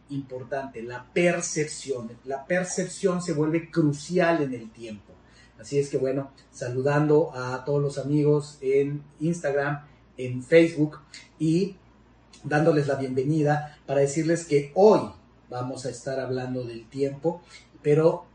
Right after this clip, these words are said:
de una manera particular, un, un fenómeno interesante con el tiempo que tiene que ver con la percepción y que tiene que ver con qué tan abundantes somos con el tiempo.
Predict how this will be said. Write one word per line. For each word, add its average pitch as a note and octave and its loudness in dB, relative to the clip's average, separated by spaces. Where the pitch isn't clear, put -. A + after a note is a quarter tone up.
de D#3 4
una F#3+ 4
manera E3+ 4
particular, C3+ -6
un, E3+ 0
un E3+ 0
fenómeno E3 0
interesante D3+ -4
con C3 -6
el B2 -8
tiempo D3 -4
que C3 -10
tiene D3 -2
que D3 2
ver D3 2
con B2 -8
la A2+ -16
percepción C#3 -6
y C3+ -20
que C#3+ -6
tiene D#3+ -6
que E3 -2
ver D#3 -2
con E3+ 4
qué F#3 0
tan G#3 -2
abundantes D#3 2
somos E3 0
con C3 -6
el A2+ -10
tiempo. A2 -12